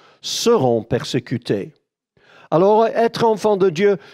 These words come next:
ne nous met pas à l'abri des épreuves, des contretemps,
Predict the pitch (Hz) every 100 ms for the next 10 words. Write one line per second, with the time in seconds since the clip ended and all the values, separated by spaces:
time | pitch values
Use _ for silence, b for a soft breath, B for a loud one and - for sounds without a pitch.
0 | B 170 202 214 208 208 - - 254 185
1 | 185 175 139 170 156 147 127 170 139 175
2 | 147 113 147 139 175 147 151 143 180 151
3 | 123 90